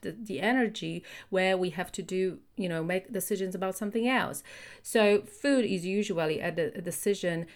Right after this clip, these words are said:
which is not mindful. It's not something we aware of. It, it, we go there automatically. And if we have bad habits to go to bad, some,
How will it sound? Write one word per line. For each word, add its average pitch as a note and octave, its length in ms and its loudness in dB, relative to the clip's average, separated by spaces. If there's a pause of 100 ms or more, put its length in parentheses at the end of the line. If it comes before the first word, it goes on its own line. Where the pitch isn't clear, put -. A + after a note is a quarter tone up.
which F3+ 180 -4
is G#3 140 -2
not G3+ 320 0
mindful. F3 640 -4
It's - 240 -8
not F#3 300 0
something E3 580 -2
we F3 160 0
aware E3 400 0
of. C#3+ 240 -4
It, - 180 -4
it, - 140 -4
we F#3+ 80 -2
go F#3 320 4
there E3 380 2
automatically. - 880 -6
And E3+ 200 -4
if F#3+ 140 -6
we G#3+ 80 2
have A3 460 2
bad D3+ 160 0
habits D3+ 400 -6
to - 100 -10
go D#3 240 -2
to D3+ 100 -10
bad, D3 300 -6
some, C#3+ 320 -6